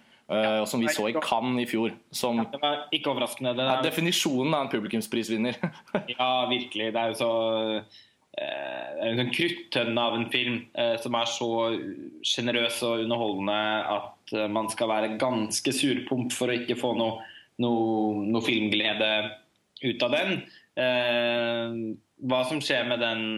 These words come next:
Speaker 2: eh, Far From Men, eller Loin de Homme, på, på, om den, om den i det hele tatt blir vist i Norge,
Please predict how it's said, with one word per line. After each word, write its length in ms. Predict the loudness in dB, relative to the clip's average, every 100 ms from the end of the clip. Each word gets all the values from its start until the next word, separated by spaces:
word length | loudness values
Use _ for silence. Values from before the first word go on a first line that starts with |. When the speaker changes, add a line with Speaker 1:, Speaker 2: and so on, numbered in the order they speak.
| -6 _ -8
Speaker 2:
eh, 500 | -6 -4 -4 -6 -10 -14 -20 _ -4
Far 260 | 0 2 0
From 320 | 0 0 2
Men, 260 | 2 2 2
eller 180 | 2
Loin 440 | 0 0 -2 -2 0
de 100 | 0
Homme, 380 | 0 0 -2 -4 -10 _
på, 140 | -2 0 2 0 0
på, 140 | 0 2 2 -2 -6 -14 -18 -18 -18 -16 -16 -14 -12 -2
om 100 | 0
den, 200 | 2 2
om 160 | 0 2
den 160 | 2 2
i 40 |
det 100 | 0
hele 120 | 0
tatt 120 | 0 0
blir 100 | 0
vist 200 | 0 -2
i 60 | 0
Norge, 160 | 0